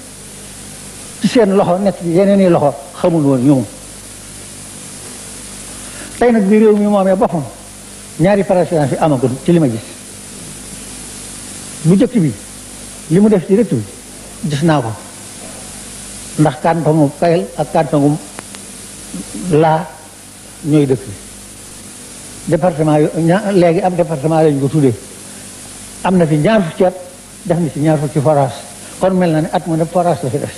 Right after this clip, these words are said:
Gannaaw bu mu fi bàyyi ko, ki ko fi wuutu juróomi yaari at la fi amagun, dolli na ci fanweer ak benn, ci lu ma wóor, comme neex booy boo ñëw sa bopp. Touba ji itam, man du ma wax lu ma leer, lu ma leer rek laa wax. Ab forage la fi su ñu jëlee ko fi,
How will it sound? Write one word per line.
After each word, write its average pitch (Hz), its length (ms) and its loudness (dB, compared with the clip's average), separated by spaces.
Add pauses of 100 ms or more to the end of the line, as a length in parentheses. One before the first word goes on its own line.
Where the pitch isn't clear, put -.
(1080)
Gannaaw 233 260 4
bu 220 100 6
mu 208 60 2
fi 190 100 2
bàyyi 202 220 4
ko, 160 140 2
ki 202 140 2
ko 220 120 4
fi 190 80 2
wuutu 202 320 4
juróomi 190 240 6
yaari 180 240 4
at 165 120 -2
la 175 100 2
fi 156 80 -2
amagun, 180 380 2 (260)
dolli 185 220 2
na 160 120 -2
ci - 100 -6
fanweer 156 340 4
ak 151 80 2
benn, 143 380 0
ci 175 80 2
lu 165 100 6
ma 151 80 6
wóor, 156 260 6
comme 160 140 0
neex 156 160 2
booy 143 160 2
boo 139 160 2
ñëw 127 220 -2
sa 123 80 -8
bopp. - 120 -10 (2000)
Touba 214 280 6
ji 185 260 4
itam, 196 200 4 (880)
man 190 160 4
du 190 60 6
ma 196 120 4
wax 180 140 2
lu 175 60 -2 (120)
ma 156 100 4
leer, 151 80 6 (240)
lu 160 100 0
ma 170 80 -4 (120)
leer 156 100 -2
rek 190 120 0
laa 160 120 2
wax. 120 100 -2 (640)
Ab 196 140 0
forage 208 340 2
la 202 120 4
fi 196 140 0
su 180 180 0 (100)
ñu 226 200 8
jëlee 214 220 8
ko - 120 2
fi, 151 120 2